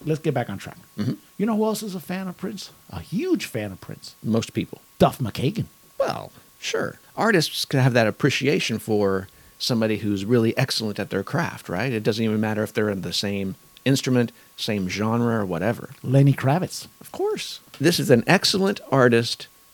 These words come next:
Speaker 2: that I just don't like any of his songs.
Speaker 1: Wow.
Speaker 2: I,
Speaker 1: The
Speaker 2: I
Speaker 1: movie sucks, really. But
Speaker 2: <laughs> Oh,
Speaker 1: it,
Speaker 2: does it?
Speaker 1: it, I think it does. <laughs>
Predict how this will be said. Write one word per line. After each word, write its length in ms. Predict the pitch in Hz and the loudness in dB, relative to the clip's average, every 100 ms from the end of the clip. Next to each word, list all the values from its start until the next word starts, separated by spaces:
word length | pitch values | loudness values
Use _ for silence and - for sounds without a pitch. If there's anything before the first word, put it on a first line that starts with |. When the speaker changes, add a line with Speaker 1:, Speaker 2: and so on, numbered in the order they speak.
| - | -4
Speaker 2:
that 100 | 110 | -2
I 140 | 101 123 | 2 2
just 220 | 139 - | 2 0
don't 180 | 117 - | -2 -2
like 280 | 92 117 - | -2 -2 0
any 160 | 107 | 0
of 100 | 113 | 0
his 120 | 120 135 | -2 -2
songs. 500 | 202 226 117 110 - - | -4 -4 -8 -14 -16 -12
Speaker 1:
Wow. 420 | 98 101 123 82 - _ - - | -8 -6 -6 -8 -20 _ -20 -16
Speaker 2:
I, 80 | - - | -14 8
Speaker 1:
The 120 | 220 | 10
Speaker 2:
I 40 | |
Speaker 1:
movie 220 | 214 311 214 | 12 10 8
sucks, 460 | - 180 202 - | 8 8 8 6
really. 360 | 135 180 127 110 - | 6 6 6 -2 -2
But 160 | - 160 | 2 6
Speaker 2:
<laughs> 160 | 139 - | 8 8
Oh, 60 | |
Speaker 1:
it, 60 | 131 | 10
Speaker 2:
does 180 | 120 - | 8 8
it? 240 | 440 - | 6 6
Speaker 1:
it, 160 | 190 202 | 4 8
I 120 | 208 | 8
think 240 | 226 214 139 | 8 6 6
it 80 | |
does. 240 | 120 127 | 6 6
<laughs> 40 | - | 6